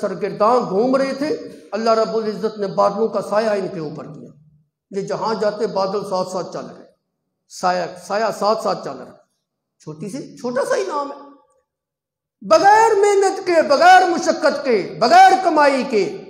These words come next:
بغیر محنت اور مزدوری کیے بہترین کھانا من و سل-، سلوہ جو ہے نا مل رہا ہے۔ آپ سارا دن جو ہے نا محنت کرتے رہتے ہیں، شام کو بڑی مشکل سے دال روٹی کما کے اپنے گھر کے اندر جاتے ہیں، ان کے لیے مفت کے اندر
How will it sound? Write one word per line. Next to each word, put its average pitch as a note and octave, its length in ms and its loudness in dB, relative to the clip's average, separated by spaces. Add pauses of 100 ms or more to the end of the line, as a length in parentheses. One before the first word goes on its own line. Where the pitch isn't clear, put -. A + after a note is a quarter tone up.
(880)
بغیر D4 360 6
محنت F4+ 420 0
اور E4+ 80 2
مزدوری F#4 640 4
کیے C#4 520 0 (420)
بہترین E4+ 760 4
کھانا C#4 300 4
من A#3+ 240 2
و B3 80 6
سل-، A#3+ 400 -4
سلوہ G#3+ 260 0
جو G3 160 -4
ہے F#3+ 40 -2
نا F#3 120 -6
مل D#3+ 180 -10
رہا C3+ 120 -12
ہے۔ B2+ 80 -18 (600)
آپ - 340 -6
سارا B3 240 2
دن A#3 200 -4
جو G#3+ 80 -6
ہے G#3 60 -6
نا G3+ 80 -8
محنت G#3+ 340 -4
کرتے F#3 260 -8
رہتے D#3+ 360 -10
ہیں، - 80 -20 (560)
شام G#3 340 -4
کو G#3+ 100 -6
بڑی G3+ 200 -6
مشکل G3 380 -6
سے G#3+ 80 -4
دال F#3+ 280 0
روٹی G3 280 -6
کما F3+ 300 -4
کے F#3 120 -8
اپنے F3+ 260 -8
گھر E3 160 -8
کے F3 140 -10
اندر D#3 180 -10
جاتے D3 340 -18
ہیں، - 80 -20 (960)
ان G#3 220 -4
کے F#3+ 120 -4
لیے F3+ 160 -8
مفت A#3 500 -4
کے A#3 120 -2
اندر F3 220 -6